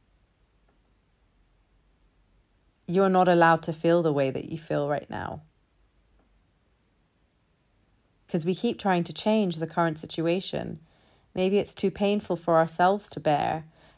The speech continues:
and then we need to look at why. How do we hold ourselves in our emotions? Are we able to?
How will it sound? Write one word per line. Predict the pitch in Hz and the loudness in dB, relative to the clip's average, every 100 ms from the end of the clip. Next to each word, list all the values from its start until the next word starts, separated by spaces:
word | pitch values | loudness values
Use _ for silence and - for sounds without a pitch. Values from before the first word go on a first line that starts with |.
| - | -6
and | 160 | 0
then | 165 175 | 2 2
we | 170 | 2
need | 165 165 | 0 -2
to | 160 | -2
look | 160 160 | -2 0
at | 160 - | -2 -2
why. | 156 156 180 165 - - - _ _ _ _ _ _ _ _ _ _ _ _ _ | 0 2 4 2 0 -6 -12 _ _ _ _ _ _ _ _ _ _ _ _ _
How | - 175 180 | 4 6 6
do | 185 | 4
we | 170 | 0
hold | 165 175 170 | 0 2 2
ourselves | 165 151 165 175 208 - | 2 0 2 2 2 -4
in | 143 | -2
our | 143 | -2
emotions? | 143 139 - 147 - | -2 -4 -4 -8 0
Are | 165 208 | 4 4
we | 214 147 | 2 0
able | 139 139 - | 0 -2 -8
to? | - 151 - | -8 -8 -6